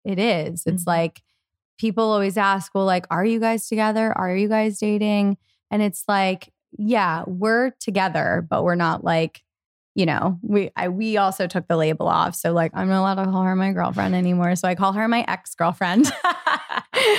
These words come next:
Speaker 1: And, but with, like, so much love. Um, but I think, so, okay, let me actually, let me back up and say that when you guys had that transition, because I, I do remember it being a lot of pressure on Pasha. Pasha feels the need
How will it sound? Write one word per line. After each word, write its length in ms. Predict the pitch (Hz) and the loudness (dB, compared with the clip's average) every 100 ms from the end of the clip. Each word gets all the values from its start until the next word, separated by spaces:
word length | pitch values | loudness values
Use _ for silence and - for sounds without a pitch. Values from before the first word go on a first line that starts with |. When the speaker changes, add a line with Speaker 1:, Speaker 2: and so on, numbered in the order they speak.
| - - 285 - | 0 -2 -2 -2
Speaker 1:
And, 640 | 247 240 233 233 233 233 226 - - - - | -2 0 2 2 2 2 0 -4 -6 -2 0
but 160 | 262 | 2
with, 140 | 269 269 | 2 2
like, 220 | 262 247 | 0 -2
so 240 | - 247 240 | -2 2 2
much 240 | 233 220 | 2 0
love. 380 | 254 220 175 170 - - - - | 2 2 2 -2 -10 -20 -10 -2
Um, 160 | 226 | 2
but 100 | 233 | 2
I 100 | 233 | 2
think, 460 | 226 240 240 233 - _ _ _ _ _ _ _ - - _ - | 0 0 0 -2 -6 _ _ _ _ _ _ _ -8 -8 _ -12
so, 500 | - 240 220 208 - | -2 2 2 2 -2
okay, 320 | 240 220 - - - | -2 -2 -4 -10 -8
let 200 | 202 208 | -2 0
me 100 | 254 | 2
actually, 500 | 262 269 233 208 - | 0 0 0 0 -2
let 120 | 208 | -2
me 100 | 208 | 0
back 260 | 233 208 - | 0 -2 0
up 160 | 175 175 | -2 -2
and 180 | 185 175 | -4 -2
say 280 | 175 165 | -2 0
that 340 | 165 165 156 - | 0 0 0 0
when 200 | 185 185 | 0 0
you 120 | 202 | 0
guys 280 | 202 190 190 | 0 -2 -2
had 220 | 190 180 | -4 -2
that 200 | 170 - | -2 -2
transition, 720 | - 185 170 170 165 160 165 170 _ _ - | -2 0 0 -2 0 0 0 -4 _ _ -8
because 260 | 214 214 - 196 | -2 -2 -2 -4
I, 220 | 208 175 _ | -2 -4 _
I 120 | 202 | -2
do 220 | 202 180 208 | -2 0 0
remember 340 | 190 175 165 | 2 0 0
it 120 | 131 | -2
being 200 | 180 175 | 0 0
a 20 | |
lot 160 | 175 170 | 0 -2
of 80 | - | -2
pressure 260 | 170 - | -4 -2
on 140 | - - | 0 0
Pasha. 500 | 180 170 - - 185 | 0 -2 0 0 0
Pasha 400 | - 190 208 196 | 0 0 0 -4
feels 360 | 185 185 180 170 | -2 0 0 0
the 100 | 175 | 0
need 420 | 175 170 165 | 2 2 0